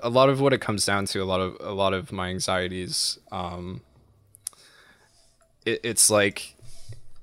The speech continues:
I just want to, I just want things to be okay. You know,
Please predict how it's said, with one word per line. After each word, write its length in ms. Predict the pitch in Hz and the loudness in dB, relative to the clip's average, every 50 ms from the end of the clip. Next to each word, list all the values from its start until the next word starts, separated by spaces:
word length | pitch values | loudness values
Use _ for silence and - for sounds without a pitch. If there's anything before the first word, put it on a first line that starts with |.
| - - - _ _ _ _ - _ _ _ _ _ _ _ _ _ _ - - | -16 -18 -20 _ _ _ _ -20 _ _ _ _ _ _ _ _ _ _ -6 -2
I 120 | 113 120 123 | 0 2 4
just 260 | 131 147 - - 135 | 6 4 4 4 4
want 320 | 127 127 127 123 - - - | 6 6 6 4 4 2 0
to, 640 | - - - 110 107 104 98 98 95 90 92 - - - - - - - - _ - - - _ _ _ _ _ _ _ _ - - - _ _ _ _ _ _ _ _ - - | 0 4 4 6 6 6 6 4 2 2 0 -2 -6 -12 -20 -20 -20 -20 -20 _ -20 -20 -20 _ _ _ _ _ _ _ _ -20 -20 -20 _ _ _ _ _ _ _ _ -2 -2
I 80 | 101 123 | 0 2
just 220 | 135 139 - - | 2 2 4 4
want 200 | 131 131 123 - | 4 4 4 4
things 280 | - 127 123 117 - - | 0 0 2 2 2 2
to 80 | 113 | 0
be 180 | 101 110 104 98 | 0 0 0 0
okay. 440 | 90 90 - - 92 98 82 - - - _ _ _ _ _ _ _ _ _ _ _ _ _ _ _ _ _ _ _ _ _ - | 0 -2 -2 -2 -2 -2 -2 -6 -12 -18 _ _ _ _ _ _ _ _ _ _ _ _ _ _ _ _ _ _ _ _ _ -10
You 180 | 110 101 101 | -4 -2 0
know, 260 | 98 92 92 104 127 | 0 2 0 -2 -2